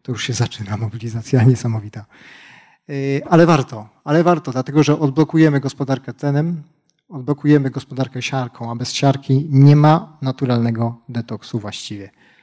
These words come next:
Y, no i oczywiście, jeżeli w kwestii bromu jest jakieś obciążenie, kiedyś był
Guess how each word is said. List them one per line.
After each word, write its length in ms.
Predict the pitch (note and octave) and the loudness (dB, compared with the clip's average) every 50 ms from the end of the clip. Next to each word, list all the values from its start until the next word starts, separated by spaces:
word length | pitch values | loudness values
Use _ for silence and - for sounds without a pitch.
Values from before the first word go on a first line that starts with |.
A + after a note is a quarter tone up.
| _ _ _ _ _ _ _ _ _ _ _ _ _ _ - C#3+ | _ _ _ _ _ _ _ _ _ _ _ _ _ _ -16 -10
Y, 320 | C3 B2+ C3 C3 C3 - - | -6 -4 -4 -4 -4 -6 -6
no 160 | E3 C#3 C3+ C#3+ | -4 0 2 2
i 260 | D3 D3 D#3 F#3+ C#4 - | 4 2 2 0 -4 -8
oczywiście, 760 | - D3 - - A#2+ B2 A#2+ - - - C3+ C3 B2+ C3 B2+ | -12 -12 -12 -12 -14 -12 -12 -10 -6 -4 -2 -2 -2 -2 -4
jeżeli 320 | A#2+ A#2+ A#2 B2 B2 A#2+ | -6 -8 -8 -8 -8 -8
w 340 | B2 C#3 - - _ _ _ | -10 -12 -14 -20 _ _ _
kwestii 380 | _ - - B2+ - - - C3+ B2+ B2 A#2+ B2 A3 F3+ | _ -16 -12 -12 -12 -8 -6 -4 -4 -4 -4 -6 -10 -10
bromu 380 | C#3 C3+ C3+ C3 B2+ B2 A#2+ | -4 -2 0 0 -2 -2 -4
jest 140 | A#2 A#2 A2+ | -6 -6 -6
jakieś 220 | A#2+ - B2 A2 | -6 -4 -4 -4
obciążenie, 540 | A#2 - - - A#2+ A#2 A2+ B2+ C3 A#2+ A2+ | -4 -6 -6 -6 -6 -4 -4 -4 -6 -6 -8
kiedyś 240 | G#2+ A#2+ G#2+ A2 A2+ | -10 -12 -12 -12 -14
był 180 | A2 A#2 A2+ | -14 -14 -14